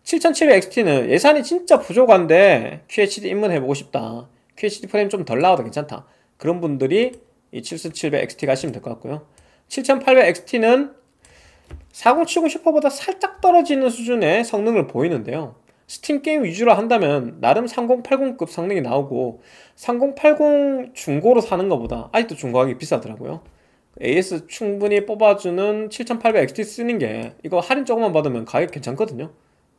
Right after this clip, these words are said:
더 가성비가 좋아 보여서 넣어놨습니다. 오 번 같은 경우에는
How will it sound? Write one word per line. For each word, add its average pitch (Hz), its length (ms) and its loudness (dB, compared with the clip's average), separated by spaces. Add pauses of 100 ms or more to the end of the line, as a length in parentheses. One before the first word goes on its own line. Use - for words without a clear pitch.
더 135 140 -2
가성비가 165 420 -2
좋아 143 220 2
보여서 123 240 -6
넣어놨습니다. 120 640 -10 (440)
오 170 160 2
번 302 160 6
같은 269 280 4
경우에는 185 480 2